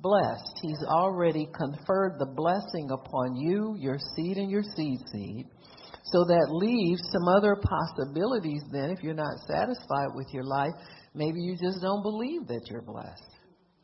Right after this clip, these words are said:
Maybe you just believe that what your mind tells you all the time. When something goes wrong, "Well, what did you do wrong? You must have done this, you must have done that." Or, you know, you go right down the line on all the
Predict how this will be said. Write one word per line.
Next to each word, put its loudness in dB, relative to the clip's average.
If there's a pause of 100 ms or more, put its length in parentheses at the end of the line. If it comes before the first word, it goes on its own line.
(1500)
Maybe 0
you 2
just -2
believe 0
that 2
what 0
your -2
mind -2
tells -2
you -2
all 0
the -6
time. -2
When -4
something -2
goes 0
wrong, 0
"Well, 0
what 2
did -6
you -4
do -4
wrong? -2
You -4
must -2
have -4
done -2
this, -2
you -8
must -2
have 0
done -6
that." 0
Or, 6 (340)
you 2
know, 4
you -2
go 6
right 4
down 2
the -2
line 0
on -2
all 0
the -6